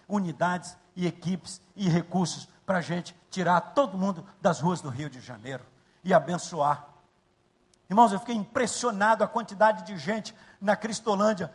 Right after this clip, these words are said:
na quinta-feira de manhã. Estava impossível dentro da Cristolândia. Pessoas que estavam dormir-, que dormiram na rua, tomaram um café conosco. Depois nós saímos pra rua, encontrei mais um tanto de gente. Encontrei um homem morando nas ruas há vinte e três anos. O nome dele é Saul.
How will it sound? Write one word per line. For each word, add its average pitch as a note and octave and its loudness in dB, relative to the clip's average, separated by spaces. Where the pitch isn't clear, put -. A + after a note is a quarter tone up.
na G3 2
quinta-feira G3+ -2
de D#3 -6
manhã. D#3+ -6
Estava - 4
impossível C4 -2
dentro G#3 2
da G#3+ 2
Cristolândia. F#3 -4
Pessoas A3+ 0
que - -18
estavam A#3 8
dormir-, A3+ 2
que A#3 -6
dormiram A3 0
na A3 0
rua, F#3+ 0
tomaram B3+ 6
um B3 -6
café A#3+ 0
conosco. A3+ 0
Depois B3+ 0
nós A#3+ 4
saímos B3 -2
pra B3 4
rua, G#3 4
encontrei C4+ -2
mais C4 4
um B3 -6
tanto C4+ 2
de A#3 -8
gente. G#3+ -4
Encontrei C#4+ -2
um C#4+ 4
homem C#4+ 8
morando C4+ 6
nas A#3+ 4
ruas C4 2
há B3+ 4
vinte B3 -4
e - -20
três C#4+ 8
anos. C4+ 2
O C4 2
nome D4 6
dele D4 8
é - 0
Saul. C#4+ 0